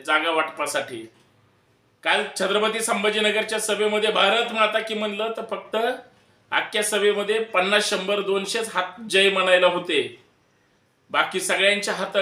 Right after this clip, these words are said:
खाली होते, त्यांना कळेनाच नेमकं कुठल्या क्षणाला काय करायचंय म्हणून. ते कशामुळे असं केलं त्यांनी, कारण काय असं करण्याचं?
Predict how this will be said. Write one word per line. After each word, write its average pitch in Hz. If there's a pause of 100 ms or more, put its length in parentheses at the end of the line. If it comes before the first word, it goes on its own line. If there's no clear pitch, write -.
(140)
खाली 185
होते, 180
त्यांना 180
कळेनाच 220
नेमकं 220
कुठल्या 208
क्षणाला 202
काय 185
करायचंय 151
म्हणून. 107 (3500)
ते -
कशामुळे 254
असं 254
केलं 247
त्यांनी, 240 (880)
कारण 226
काय 240
असं 233
करण्याचं? 233